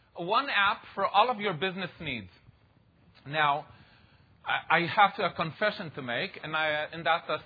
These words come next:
I'm a sweet tooth. I really like sweets. So what I did is I set up a, a sweet store for the purpose of this session. I didn't want to demonstrate a customer demo yet. And I set up a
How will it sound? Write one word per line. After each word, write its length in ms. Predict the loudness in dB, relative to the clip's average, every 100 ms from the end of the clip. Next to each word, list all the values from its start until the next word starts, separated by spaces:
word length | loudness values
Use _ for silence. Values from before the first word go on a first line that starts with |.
| -2
I'm 140 | -2 -2
a 60 | -6
sweet 220 | -6 -4 -4 -8
tooth. 180 | -10 -10 -8 -4
I 60 |
really 340 | -2 -2 -2 2
like 220 | 0 0 -8
sweets. 240 | -12 -12 -14 _ _ -20 -14
So 80 | -4
what 140 | -2
I 80 | -2
did 340 | -2 -4 -4 -6
is 80 | -6
I 100 | -6 -6 0
set 100 | 2
up 140 | 2 -2
a, 240 | -8 -8 -8
a 60 | -8 -8
sweet 220 | -8 -8 -10
store 320 | -6 -4 -4 -6 -16 -20 -12
for 80 |
the 80 | -10
purpose 340 | -6 -6 -6 -10
of 80 | -10 -10
this 100 | -10
session. 340 | -8 -8 -8 -8
I 80 | -8
didn't 220 | -8 -6
want 160 | -6 -6
to 60 |
demonstrate 400 | -8 -10 -8 -8
a 60 | -8
customer 400 | -8 -12 -14 -10
demo 280 | -10 -8 -4
yet. 220 | -2 -2 -6 -20 -20 -20 -20 -20 -4
And 240 | 0 0 -2
I 60 | -6 0
set 100 | 2
up 140 | 2
a 80 | -2